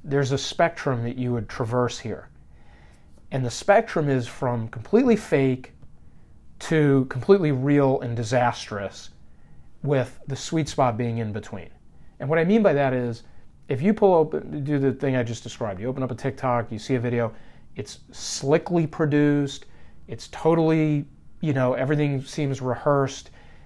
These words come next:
you know, everything seems perfectly timed, the whole thing seems like a very glossy, high production affair.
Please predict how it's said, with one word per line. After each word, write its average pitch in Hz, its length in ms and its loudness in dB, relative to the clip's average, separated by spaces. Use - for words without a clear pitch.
you 120 100 -6
know, 104 320 -2
everything 143 320 0
seems 131 460 -2
perfectly 139 520 -2
timed, 127 680 -2
the 117 100 -4
whole 214 340 6
thing 151 420 0
seems 131 300 -4
like 123 100 -4
a 123 40 -2
very 143 240 0
glossy, 151 920 -2
high 156 420 2
production 135 920 0
affair. 113 600 -2